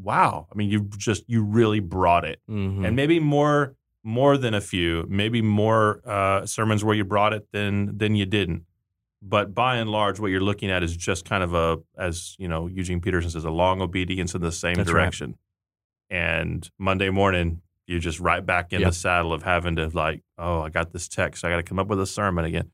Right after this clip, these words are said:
Speaker 1: And so you're, you, you can't do conference sermon Sunday after Sunday after Sunday.
Speaker 2: <laughs>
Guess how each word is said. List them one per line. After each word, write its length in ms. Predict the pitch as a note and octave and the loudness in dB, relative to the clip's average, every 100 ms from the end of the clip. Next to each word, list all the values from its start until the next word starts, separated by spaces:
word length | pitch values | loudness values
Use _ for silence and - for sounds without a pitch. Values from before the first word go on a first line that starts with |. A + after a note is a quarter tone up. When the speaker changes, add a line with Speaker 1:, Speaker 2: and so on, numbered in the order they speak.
| _ _ _ - | _ _ _ -6
Speaker 1:
And 140 | G#2 | -2
so 80 | A#2 | 0
you're, 180 | G#2+ A2 | 2 2
you, 240 | G#2+ G2+ | 0 -4
you 80 | G#2+ | -4
can't 260 | G#2 D3+ B2+ | -4 -4 0
do 100 | B2 | -2
conference 580 | B2 A#2+ G#2+ A#2 G2+ F2 | 0 0 0 0 -2 -4
sermon 720 | - - - A2 F#2+ F#2 F2 | -10 -10 -2 0 2 2 0
Sunday 440 | F2 G2 F#2 F2 | 0 -2 0 0
after 200 | F2 E2+ F2+ | 0 -2 -6
Sunday 280 | - E2+ | -6 -2
after 160 | E2+ D2+ | 0 0
Sunday. 480 | - G#2+ G2+ G2 G2 | 0 0 2 2 0
Speaker 2:
<laughs> 100 | - | -4